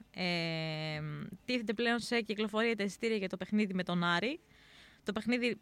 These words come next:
θυμίζουμε, θα διεξαχθεί την Κυριακή στις πέντε και μισή, αντί για Σάββατο που ήταν, ε, αρχικά. Οι τιμές των εισιτηρίων ξεκινούν από δέκα ευρώ. Ισχύουν φυσικά τα εισιτήρια διαρκείας, κανονικά.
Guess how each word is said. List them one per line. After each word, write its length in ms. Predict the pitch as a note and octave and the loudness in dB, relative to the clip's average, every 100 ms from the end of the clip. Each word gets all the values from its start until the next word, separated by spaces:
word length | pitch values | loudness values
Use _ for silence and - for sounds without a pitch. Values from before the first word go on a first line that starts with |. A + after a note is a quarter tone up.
| - | -6
θυμίζουμε, 480 | - A3+ B3 A3 A3 | 2 4 4 4 2
θα 160 | G#3+ G3 | 2 -2
διεξαχθεί 480 | G3+ - F#3 A#3 | -2 -4 -4 -4
την 260 | A3 A#3+ A#3 | 0 0 0
Κυριακή 680 | A3+ F#3+ F#3 F3 F3+ G3 C4+ - | 0 -2 -2 -2 -2 -2 -4 -12
στις 280 | - - G#3 | -8 -4 -2
πέντε 280 | - A3+ A3 | 4 4 4
και 140 | G#3+ | -2
μισή, 360 | E3+ F3 F#3+ A3+ - - - | -4 -2 -2 -2 -4 -20 -2
αντί 240 | F#3 F3+ | 0 2
για 180 | G3+ F#3 | 0 0
Σάββατο 380 | F3+ G3 F#3 F3 | 2 2 2 -2
που 100 | F#3 | -4
ήταν, 340 | F#3 F3+ E3+ | 0 0 0
ε, 60 | D#3+ D#3 D3 C#3+ - | -2 -4 -4 -8 -4
αρχικά. 560 | F#3 - D#3+ F#3 A3+ E4+ - - - - - | -6 -4 0 2 2 0 -14 -20 -20 -20 -8
Οι 80 | G#3+ | -2
τιμές 280 | B3 C#4 C4+ | 2 4 4
των 120 | B3+ | 0
εισιτηρίων 340 | A3+ C4 C4+ | 0 0 0
ξεκινούν 360 | A#3 G#3+ B3+ B3+ | 0 0 2 2
από 160 | G#3+ | 2
δέκα 320 | G3 A#3+ A#3+ G#3+ | 4 6 6 4
ευρώ. 400 | F3 F#3 G3+ E4+ - _ - - - | 2 2 2 0 -6 _ -20 -20 -4
Ισχύουν 320 | G#3+ - C4+ | -2 2 2
φυσικά 240 | A#3 - G3 | 2 -2 -2
τα 80 | |
εισιτήρια 260 | F3+ - F3+ | -4 -2 -2
διαρκείας, 480 | E3 D#3 E3 F#3+ B3+ | -2 -4 -2 -4 0
κανονικά. 500 | G3 E3 D3+ G3+ | 0 0 0 -2